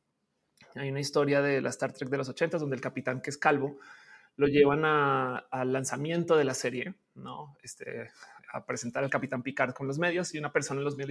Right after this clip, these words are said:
dice, "¿No cree usted que en el siglo veinticuatro ya habrán curado la calvicie?". Y él se voltea y dice, "En el siglo veinticuatro no va a importar y es más, hasta opcional <laughs> podría ser la calvicie", ¿sabes?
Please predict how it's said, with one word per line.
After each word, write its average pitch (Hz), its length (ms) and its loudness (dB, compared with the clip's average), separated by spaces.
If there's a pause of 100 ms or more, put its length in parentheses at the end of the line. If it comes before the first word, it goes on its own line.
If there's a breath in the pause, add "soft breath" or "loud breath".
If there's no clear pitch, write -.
dice, 160 60 -6
"¿No 180 100 -6
cree - 120 -6
usted 302 180 -8
que 311 100 -8
en 285 40 -2
el 240 60 -2
siglo 180 260 0
veinticuatro 160 600 0
ya 160 100 2
habrán 160 200 0
curado 151 340 2
la 156 120 -4
calvicie?". - 600 -12 (1120 soft breath)
Y 147 60 -6
él 151 60 4
se 160 100 2
voltea 160 200 4
y 147 40 2
dice, 151 440 -2 (480)
"En 156 100 -2
el 147 60 -4
siglo 160 220 0
veinticuatro 156 720 -2 (100)
no 156 260 -4
va 151 100 0
a - 20 -4
importar 143 760 -4 (200)
y 143 120 0
es 131 140 0
más, 139 260 -4
hasta 139 200 -8
opcional 139 440 -2
<laughs> - 0 -
podría 147 340 4
ser 139 180 0
la 131 120 0
calvicie", 127 440 -4 (440 loud breath)
¿sabes? 160 420 0